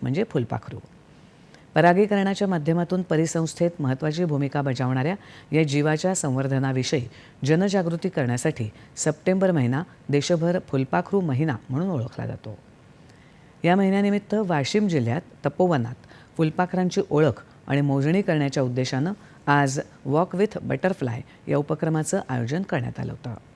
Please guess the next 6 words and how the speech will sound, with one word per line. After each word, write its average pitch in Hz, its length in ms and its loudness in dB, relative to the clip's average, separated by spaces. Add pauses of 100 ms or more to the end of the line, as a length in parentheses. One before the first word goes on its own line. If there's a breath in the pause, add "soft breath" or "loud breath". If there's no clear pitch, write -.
(720 loud breath)
या 180 100 6
अंतर्गत 175 540 0
वत्सगुल्म 190 680 0 (200)
जैवविविधता 156 800 2
संवर्धन 135 500 -4
संस्थेने 139 600 -2